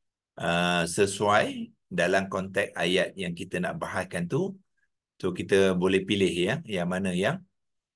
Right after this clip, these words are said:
lebih, ya, sesuai. Dan dalam konteks ni ialah, ah, apa? Ah, yaj'aluna asabi'ahum. Ha, ya, ah,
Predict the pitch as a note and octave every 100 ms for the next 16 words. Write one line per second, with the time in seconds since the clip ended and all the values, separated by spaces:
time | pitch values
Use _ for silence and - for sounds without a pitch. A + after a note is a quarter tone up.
0 | - - E2+ D#2+ F2 - - _ _ _
1 | _ E2+ G2 A#2+ - F2+ F2+ E2+ D2+ C#2
2 | D2+ E2+ F2+ G2 F#2+ G2+ G2+ G2 A2+ C3
3 | G2+ G2 A#2 D#3+ - _ _ _ _ _
4 | _ _ - F2 F2+ F2+ F2 F2 C3 G3
5 | F#3+ - _ _ _ _ _ _ _ _
6 | _ _ _ _ - F2+ F2 F2+ F2 F2
7 | F2 E2+ E2+ F#2+ - _ _ _ _ _
8 | _ _ _ _ _ _ - G#2+ G2 F#2
9 | F#2 G2+ A2+ A#2+ A#2 G2 F2 F#2+ F#2+ F#2+
10 | G#2+ G#2+ G#2 F#2 F#2+ - F#2+ G2 F#2 C#2+
11 | C2+ _ _ - C#2+ C#2+ E2+ B2 F3+ -
12 | C#2+ - D#2+ D#2+ E2 D#2+